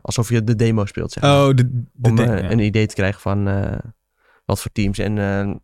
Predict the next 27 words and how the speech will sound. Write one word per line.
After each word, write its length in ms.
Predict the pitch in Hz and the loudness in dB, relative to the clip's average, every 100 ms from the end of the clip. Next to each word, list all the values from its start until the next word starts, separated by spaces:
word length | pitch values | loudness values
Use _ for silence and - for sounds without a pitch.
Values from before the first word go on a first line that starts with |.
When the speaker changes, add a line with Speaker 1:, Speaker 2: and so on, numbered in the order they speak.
| - | -12
Speaker 1:
er 60 | 95 | -8
komt 180 | 120 110 | -4 -2
later 320 | 117 113 123 | 0 0 0
nog 140 | 113 | 0
wel 260 | 113 107 - | 2 0 0
e-, 60 | 87 - | -4 -4
een 160 | 113 | -6
echte 380 | - 110 - 101 95 | -4 -6 -4 -6 -6
gesloten 360 | - 101 104 | -6 -6 -4
beta, 280 | 95 - - | -6 -6 -6
zeg 140 | 104 90 | -8 -2
Speaker 2:
Oh, 60 | |
Speaker 1:
maar. 100 | 104 | -2
Speaker 2:
ja. 80 | 82 | 0
Speaker 1:
En 260 | 90 101 - _ - - - _ _ | -2 -6 -10 _ -8 -8 -8 _ _
vaak, 340 | - 110 110 | -4 -2 -2
eh, 80 | 120 110 107 104 85 | -2 0 0 0 -2
bij 160 | 101 107 | -2 -2
vorige 300 | 131 127 120 | 0 0 2
delen 240 | 117 120 | 0 2
was 120 | 117 | -2
het 80 | - | -2
dan 140 | 117 | -4
zo 220 | - 113 113 | -2 -2 0
dat 140 | 107 | -2
je 80 | 113 | -2
dan 380 | 110 110 110 | 0 2 0